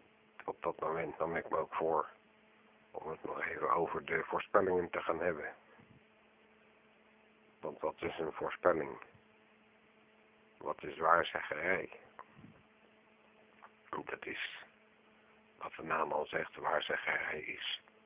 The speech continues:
Je zegt de waarheid. De waarheid die in het midden ligt. De waarheid die in lijn is met het kosmische spel. Met de waarheid die we vanuit onze genen weten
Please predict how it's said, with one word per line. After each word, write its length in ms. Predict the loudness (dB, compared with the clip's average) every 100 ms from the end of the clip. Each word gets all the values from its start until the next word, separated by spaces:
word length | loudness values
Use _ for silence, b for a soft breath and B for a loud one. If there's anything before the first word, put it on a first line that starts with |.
| -20
Je 140 | -18 -10
zegt 280 | -10 -8
de 80 | -2
waarheid. 540 | 4 6 6 4 0 -16 -18 -20 -20 -20 -20 -20 -20 -20 -20 -20 -20 -18
De 180 | -14 -10
waarheid 460 | -6 -4 -2 -4 -8 -16
die 140 | -10 -8
in 60 |
het 120 | -8 0
midden 340 | 2 2 0
ligt. 340 | -2 -4 -10 -20 -20 -20 -20 -20 -20 -20 -20 -20 -20 -20 -12 -12 0
De 260 | 0 2 4
waarheid 460 | 8 8 8 4 -2 -8
die 160 | -2
in 180 | 0 2
lijn 280 | 2 2 -2
is 220 | -4 -10 -14
met 120 | -14
het 100 | -14 -2
kosmische 520 | -2 0 -8 -6 -6
spel. 480 | -4 -2 0 0 -2 -10 -20 -20 -20 -20 -20 -20 -20 -20 -20 -20 -20 -10 -6
Met 200 | -2 -2 -4 -10 -12 -10
de 100 | -4
waarheid 540 | 2 4 6 6 2 -2 -18 -20 -20 B B B -10
die 180 | -6
we 60 | -6
vanuit 340 | -6 -6 -6
onze 300 | -4 -6 -6
genen 460 | -2 0 2 0 -6 -12 -20 -20 -20 -20 -20 -20 -14
weten 540 | -4 -4 -4 -6 -6